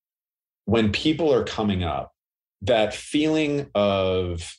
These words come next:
that, that I think, I, I, I don't think I'm overstepping my bounds when I say this, like, you definitely came in with a, uh,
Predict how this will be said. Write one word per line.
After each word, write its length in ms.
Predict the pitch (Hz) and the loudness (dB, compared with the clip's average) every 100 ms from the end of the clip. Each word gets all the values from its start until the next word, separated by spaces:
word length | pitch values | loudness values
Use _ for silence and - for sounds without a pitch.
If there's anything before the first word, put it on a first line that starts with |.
| _ 98 | _ 0
that, 280 | 107 101 | 2 2
that 120 | 120 131 | 0 0
I 80 | |
think, 400 | 127 156 143 - - | 0 -2 -4 -4 -2
I, 80 | |
I, 240 | 120 117 107 | 0 0 0
I 60 | 123 | 0
don't 140 | 151 | 0
think 140 | 143 123 | 0 0
I'm 140 | 113 | 0
overstepping 500 | 107 101 104 98 95 | 0 0 -2 -2 -4
my 140 | 95 | -4
bounds 320 | 90 95 92 92 | 0 0 0 -2
when 80 | 85 | -2
I 80 | |
say 220 | 82 104 80 | 0 0 0
this, 280 | 71 - | -2 -2
like, 280 | 87 82 80 - _ _ _ _ _ _ _ _ _ _ - | -2 -2 -4 -12 _ _ _ _ _ _ _ _ _ _ 0
you 180 | 135 | 2
definitely 600 | 165 120 113 - 123 117 | 4 2 2 0 0 0
came 320 | 104 - 104 95 | -2 0 0 0
in 240 | 95 98 | 0 2
with 200 | 98 90 | 0 2
a, 520 | 90 87 85 82 82 - - | 0 2 0 -2 -6 -6 -2
uh, 480 | 82 80 78 76 | 0 2 0 0